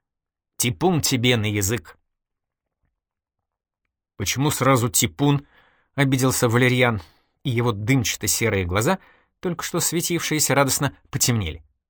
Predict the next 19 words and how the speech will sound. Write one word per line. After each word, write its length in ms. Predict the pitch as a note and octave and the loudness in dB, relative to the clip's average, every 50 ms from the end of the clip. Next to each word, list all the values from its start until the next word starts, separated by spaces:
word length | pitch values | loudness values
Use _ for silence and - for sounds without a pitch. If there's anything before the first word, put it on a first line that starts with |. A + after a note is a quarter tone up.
| _ _ _ _ _ _ _ _ _ _ _ _ _ _ _ _ _ _ _ _ _ _ _ _ _ _ _ _ _ _ _ | _ _ _ _ _ _ _ _ _ _ _ _ _ _ _ _ _ _ _ _ _ _ _ _ _ _ _ _ _ _ _
На 120 | - D#3+ G#3+ | 0 0 2
тех 260 | - C#4 C#4+ - - | 2 2 2 2 0
фотографиях, 720 | - A#3 - G#3 E3+ G#3 A#3 A#3 - - E3 C3+ A2 - - | -2 -2 -2 0 2 4 2 2 2 2 0 0 0 0 -4
о 60 | B2+ | -2
которых 400 | - D3+ - G#3+ G#3 F#3 D3 D#3 | -2 -2 0 0 0 0 0 0
говорил 360 | C#3+ C#3 C#3 D#3 F#3 F#3 E3+ - - - | 0 2 2 4 4 2 0 -2 -4 -2
Легкоступов, 800 | C3 C3 - - - A#2+ - - - B3+ - - G#3 - - - - - _ _ _ _ _ _ | -4 -4 -4 -2 -4 -2 -2 -2 -4 -6 -6 -4 -6 -6 -8 -14 -20 -20 _ _ _ _ _ _
и 80 | D#3 A#2 | -6 -6
впрямь 440 | - - - - D#3+ G#3 A3+ A3 | -6 -8 -8 -4 -4 -4 -4 -4
цвели 420 | G3 - - - F3 F3+ F3 F3+ F3+ | -4 -4 -4 -2 -2 -2 -2 -2 -2
пышным 640 | F3 - _ - A3 G3+ - - - F3+ F3+ F3 E3 | -4 -4 _ -4 -4 -2 -4 -6 -6 -6 -6 -4 -4
цветом 580 | - - G#2+ G#2+ B2+ E3+ E3 - - D#3 D3 | -4 -4 -2 -4 -4 -4 -4 -4 -4 -4 -4
кусты 420 | C3 - C3 A#2+ - - - C#3 A#2+ | -2 -4 -4 -4 -4 -2 -2 -2 0
черемухи — 600 | - A#2 A2+ A#2 A#2+ A#2+ A2+ - - A2 - - - _ _ _ _ _ _ _ _ _ _ _ _ _ _ _ _ _ | 0 0 2 2 2 2 0 -2 -4 -8 -8 -8 -16 _ _ _ _ _ _ _ _ _ _ _ _ _ _ _ _ _
но 240 | - G2+ A#2 A#2+ A#2+ | -6 -2 0 2 2
рядом 380 | B2 D3 G3 G#3 F#3+ G3+ G3 | 2 0 -2 -2 -2 -2 -2
с 140 | F3+ - - | -2 -2 -2
ними 220 | F#3 F#3+ F#3 F#3 F3+ | -2 -2 -2 -2 -4
был 400 | D3+ B2 C#3+ F3 F3 E3+ C#3+ | -2 -2 0 2 2 2 0